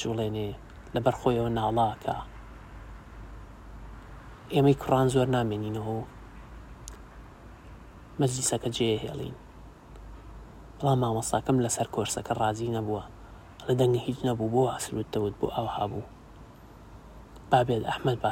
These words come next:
سرودەکە بڵێ. منیش چەنم پێخۆشە. ئێستا ڕووینەوە بۆ مزگەوتەکە، من سرودەکە ئاڵێم. بەڵام سەر کۆرسەکە کە لە من گەورەترە.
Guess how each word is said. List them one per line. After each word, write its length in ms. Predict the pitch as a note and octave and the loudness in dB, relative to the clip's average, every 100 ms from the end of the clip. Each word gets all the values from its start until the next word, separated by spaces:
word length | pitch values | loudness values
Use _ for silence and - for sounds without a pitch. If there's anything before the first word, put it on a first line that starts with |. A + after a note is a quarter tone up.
| - | 0
سرودەکە 400 | A#2 G#2+ G#2+ F#2+ | -2 -2 -2 -6
بڵێ. 180 | G#2 G2 - - - - - - - - - - - - - - - | -4 -6 -6 -18 -18 -18 -18 -18 -14 -14 -14 -18 -20 -20 -20 -20 -8
منیش 160 | C3+ - | -2 0
چەنم 220 | - A#2+ A#2+ | 0 -2 -2
پێخۆشە. 500 | A#2 - A2 - - - - - - - - - - - - - | -4 -2 -2 0 -4 -6 -12 -18 -18 -18 -16 -16 -16 -16 -16 -6
ئێستا 240 | - - - | -4 -2 -2
ڕووینەوە 300 | C3+ B2 A#2+ | 0 0 2
بۆ 60 | A#2+ A#2 | 0 0
مزگەوتەکە، 440 | - A2 A2+ - | -2 -2 -2 -2
من 160 | B2 B2 | 0 0
سرودەکە 480 | - A2 G#2 G2+ G#2+ | 0 0 -2 -2 -4
ئاڵێم. 260 | G2+ G2+ - - - - - - - - - - - - - - - - - - - - | -4 -8 -12 -20 -20 -20 -20 -20 -20 -20 -20 -20 -18 -18 -20 -20 -18 -18 -20 -18 -16 -4
بەڵام 280 | C3 B2 A2+ - - - - - | 0 2 0 -6 -18 -18 -14 -6
سەر 140 | B2+ - | -4 2
کۆرسەکە 480 | C3 - B2 C3+ C3 - - - - - - - - - - - - | 4 4 4 4 4 -2 -16 -18 -18 -18 -18 -18 -18 -18 -18 -18 -10
کە 80 | - B2+ | 2 6
لە 60 | C3+ | 8
من 100 | C3+ | 8
گەورەترە. 460 | B2 A2 - G2 | 6 2 -2 -4